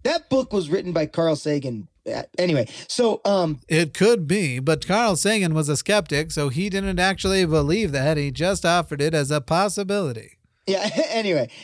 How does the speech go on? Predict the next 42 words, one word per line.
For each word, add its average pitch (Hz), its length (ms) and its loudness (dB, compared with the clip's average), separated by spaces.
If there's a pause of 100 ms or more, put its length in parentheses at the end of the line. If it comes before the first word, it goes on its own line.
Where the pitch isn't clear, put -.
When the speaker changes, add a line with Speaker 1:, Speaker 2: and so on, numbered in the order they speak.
(120)
Speaker 1:
uh, 185 260 0
the, 196 160 -4
the - 100 -2
Speaker 2:
Welcome 175 300 2
Speaker 1:
point - 20 0 (100)
is, 151 60 -2
Speaker 2:
to 156 80 0
Speaker 1:
is 156 80 -4
Speaker 2:
space. - 640 -10 (360)
Speaker 1:
<laughs> 220 320 -2
Yeah, 214 120 2 (240)
the 185 120 0
point 214 340 -2
is, 175 220 0
is 156 260 0
that, 151 420 -2
uh, 139 360 0 (760)
what 175 320 2
this 160 240 -4
neuroscientist 185 560 0
said 170 220 -4
deja 156 320 2
vu 156 240 2
actually 147 500 0
was, 135 520 0 (460)
is 147 460 0 (120)
it's 156 480 -2
one 156 420 0
of 190 160 0
your 170 380 2
eyes, 131 640 -2
'cause 156 200 -2
your 156 160 -2
eyes 156 260 -2
are 175 60 0
just 160 200 -6
extensions 151 420 -2
of 131 80 -12
your 135 140 2
brain. 139 520 0 (200)
Speaker 2:
Yeah. 123 240 -4 (180)
Speaker 1:
It's, 156 220 -4